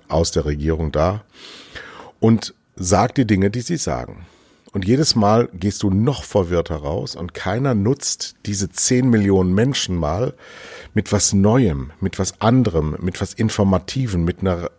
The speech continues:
Re-, Reportage oder Dokumentation zum gleichen Thema. Das wird übrigens ganz, ganz hervorragend gemacht bei Dreisat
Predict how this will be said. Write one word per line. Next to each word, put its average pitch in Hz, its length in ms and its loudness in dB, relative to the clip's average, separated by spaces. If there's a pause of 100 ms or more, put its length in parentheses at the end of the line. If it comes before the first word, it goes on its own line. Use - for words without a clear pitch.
Re-, 107 140 4 (180)
Reportage 101 760 -2
oder 92 200 2
Dokumentation 98 840 0
zum 92 200 -4
gleichen 90 440 2
Thema. 98 420 -2 (320)
Das - 220 0
wird 131 160 4
übrigens 104 560 0
ganz, 143 340 0
ganz 117 280 0
hervorragend 92 640 0
gemacht 87 320 -2
bei 82 140 2
Dreisat 90 680 0